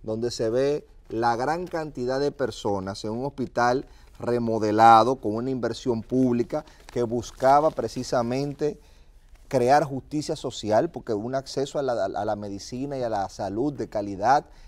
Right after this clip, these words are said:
es justicia social, y resulta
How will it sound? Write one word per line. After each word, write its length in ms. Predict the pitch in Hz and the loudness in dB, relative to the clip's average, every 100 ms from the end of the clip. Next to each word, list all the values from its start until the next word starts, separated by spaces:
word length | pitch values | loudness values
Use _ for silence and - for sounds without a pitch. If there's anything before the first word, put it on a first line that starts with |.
| - | -10
es 180 | 123 | -8
justicia 560 | - 123 - - 131 143 | -8 -12 -12 -10 -8 -8
social, 540 | - 143 - 90 87 104 - - - - | -10 -12 -10 -10 -10 -12 -20 -20 -20 -12
y 120 | 120 127 | -6 -2
resulta 680 | 127 123 190 147 104 143 | -2 0 2 2 0 -8